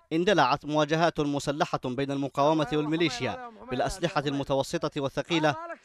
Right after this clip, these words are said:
شهدتها مناطق الظرفة والحبج والجماجم. وكعادتها دائماً، كلما تلقت الميليشيا في البيضاء ضربة موجعة عجزت عن التقدم على الأرض، ولذلك تلجأ إلى سياسة العقاب الجماعي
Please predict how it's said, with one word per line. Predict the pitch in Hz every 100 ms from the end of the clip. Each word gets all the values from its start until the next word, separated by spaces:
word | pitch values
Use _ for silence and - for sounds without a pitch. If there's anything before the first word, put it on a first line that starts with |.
| 330 269
شهدتها | 180 180 190 135 143
مناطق | 143 151 - 151
الظرفة | 147 170 156 139 123 _ _ -
والحبج | 143 135 - 143 131 120
والجماجم. | 147 151 131 110 104 90 - _ - - _ _ _ -
وكعادتها | 123 135 135 143 170 147 143
دائماً، | 170 143 117 98 92 - - - -
كلما | 131 135 135
تلقت | 143 160 151 143
الميليشيا | 143 165 160 - 110
في | 104
البيضاء | 120 131 131 147 123
ضربة | 147 - 127 123
موجعة | 123 135 165 151 151 - - - - - -
عجزت | 196 165 151 143
عن | 135
التقدم | 135 143 160 151 143
على | 135 135
الأرض، | 139 156 135 - - - - - -
ولذلك | 131 139 165 160
تلجأ | 156 143 180 143 143
إلى | 143 147 139
سياسة | 135 143 160 147 151
العقاب | 127 139 156 135
الجماعي | 123 147 143 135 147